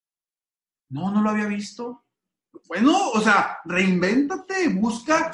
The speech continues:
oportunidades. Sé que no es sencillo, ojo, o sea, no quiero con esto decir, "Ay, bien padre, sí, me hablas bonito nada más, Ricardo". No, no te quiero hablar bonito, quiero apo-, aportar para cambiar tu mentalidad y realmente que te enfoques en cómo puedo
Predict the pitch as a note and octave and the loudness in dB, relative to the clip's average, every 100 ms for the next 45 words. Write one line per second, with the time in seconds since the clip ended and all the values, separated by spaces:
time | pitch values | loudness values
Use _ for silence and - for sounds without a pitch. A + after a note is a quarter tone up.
0 | - - G#3+ A3 A3 G#3+ F#3+ F#3+ B3 C4+ | -10 -10 -2 0 0 0 -2 0 0 -2
1 | - - G3 D#4+ E4 E4 E4+ D#4+ C4+ D4 | -4 -4 -2 0 0 0 2 2 4 4
2 | C#4+ A3+ A#3+ B3 G#3 C#3 E3 E3 - A#3+ | 6 4 2 0 0 0 0 0 -2 -4
3 | C#4+ C4+ B3 C4+ B3+ B3 B3 D4+ C4 C#4 | -2 0 0 0 0 2 4 4 4 2
4 | C#4 A#3+ C4+ B3+ A#3 B3 A#3+ - _ F#3 | 0 2 2 2 0 0 -2 -6 _ 0
5 | G3+ A#3 C4+ A#3 A3+ A#3 A#3+ A#3 G#3 F#3+ | 2 4 4 4 2 2 2 0 0 2
6 | G#3+ A3 G3+ E3 D3+ F3+ B3+ B3 A3+ C#4+ | 0 0 -2 0 0 2 2 0 0 2
7 | C#4+ D4 C#4+ A#3 C4 A#3+ A3 C4+ C4+ - | 2 2 -2 -4 -6 -2 2 2 0 -12
8 | _ _ _ _ - F3+ G3 F#3 F#3 F3 | _ _ _ _ 0 0 2 -2 -2 -2
9 | - F3+ F3+ F#3 F#3 G#3+ C4 C4 G#3 F#3 | -2 -2 -2 0 -2 0 -2 -2 -4 -2
10 | F#3+ A3 C#4 C4+ - A3+ G3+ F3+ F#3 C4 | -2 -2 0 -2 -2 -4 0 2 2 0
11 | C4 _ _ - F#3 F#3 G3+ A3 A3 C4+ | -4 _ _ -6 -2 0 0 0 0 -4
12 | - A3+ F#3+ G3+ G3+ A#3+ A#3+ A3 - F#3+ | -6 -6 -4 -4 -4 -4 -4 -6 -4 2
13 | C4 C#4 G#3+ G#3 A3+ C#4 - | 2 2 -2 0 0 -2 -6